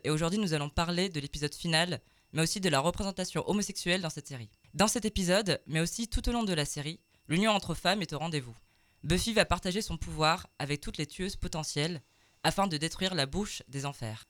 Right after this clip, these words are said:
On y voit un collectif de femmes, un groupe qui va s'entraider. Elles vont se soutenir dans ce but commun comme des sœurs. C'est une famille qui sera là lorsqu'on en a le plus besoin.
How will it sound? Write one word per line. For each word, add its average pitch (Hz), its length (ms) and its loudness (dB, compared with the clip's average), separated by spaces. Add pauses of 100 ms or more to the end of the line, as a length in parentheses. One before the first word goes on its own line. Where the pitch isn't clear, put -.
On 185 120 4
y 196 80 4
voit 233 140 6
un - 80 4
collectif 208 420 -4
de 170 100 -6
femmes, 156 400 -2 (280)
un 165 100 6
groupe 196 200 0
qui 180 100 -6
va 143 100 0
s'entraider. 151 560 -4 (520)
Elles 156 100 4
vont 185 120 -2
se 170 120 -4
soutenir 190 460 0
dans - 100 -4
ce - 140 -6
but 151 200 -12
commun 165 380 0
comme 165 160 -2
des 147 100 -4
sœurs. 113 420 -10 (180)
C'est - 200 -4
une 208 80 4
famille 214 460 2 (100)
qui - 100 -10
sera 160 240 2
là 175 140 6
lorsqu'on 175 340 -2
en 156 100 -2
a 156 100 2
le 160 100 -2
plus 175 220 -2
besoin. 143 380 -4